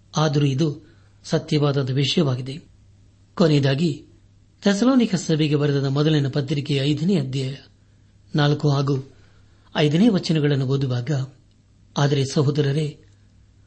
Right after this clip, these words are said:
ಆ ದಿನವು ಕಳ್ಳನಂತೆ ನಿಮ್ಮ ಮೇಲೆ ಬರತಕ್ಕದ್ದಲ್ಲ.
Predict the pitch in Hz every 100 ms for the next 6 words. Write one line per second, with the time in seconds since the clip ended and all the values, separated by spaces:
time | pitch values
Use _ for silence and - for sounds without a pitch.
0 | - 151 151 147 170 156 - 156 160 139
1 | 131 151 135 - - - - _ _ _
2 | _ - 185 180 170 226 196 139 147 160
3 | 139 - 127 131